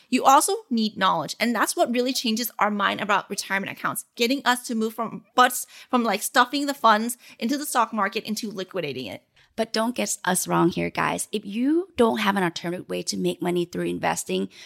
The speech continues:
Speaker 2: you may have no choice but to do what everyone else is doing. You keep your money in stock and, you know, don't try to ruffle any feather.
Speaker 1: Yes, no feathers and birds were harmed in the making of this podcast.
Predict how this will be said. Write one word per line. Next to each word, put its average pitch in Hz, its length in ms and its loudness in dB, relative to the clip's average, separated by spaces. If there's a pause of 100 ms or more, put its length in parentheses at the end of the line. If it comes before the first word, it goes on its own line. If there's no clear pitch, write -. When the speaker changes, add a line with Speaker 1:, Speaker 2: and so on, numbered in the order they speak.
(140)
Speaker 2:
you 269 140 6
may 330 100 8
have 427 240 -2
no 226 220 0
choice 180 380 -4
but 165 120 -14
to 175 80 -12
do 190 160 -2
what 190 220 -2 (160)
everyone 233 440 2
else 165 220 -4
is 190 140 -6
doing. 156 340 -6 (240)
You 190 120 -4
keep 247 280 -6
your 311 100 2
money 226 300 -2
in 202 80 -4
stock - 400 -4
and, 180 380 -4
you 185 120 0
know, 180 140 2
don't 185 220 -2
try 185 180 -6
to 185 140 -8
ruffle 175 400 -4
any 180 180 -2
feather. - 460 -4 (960)
Speaker 1:
Yes, 185 380 4
no 262 340 8
feathers 233 520 2
and 214 200 2
birds 190 380 2
were 190 140 4
harmed 180 320 4
in 190 100 0
the 190 80 0
making 185 320 -4
of 180 80 -6
this 170 120 -8
podcast. - 600 0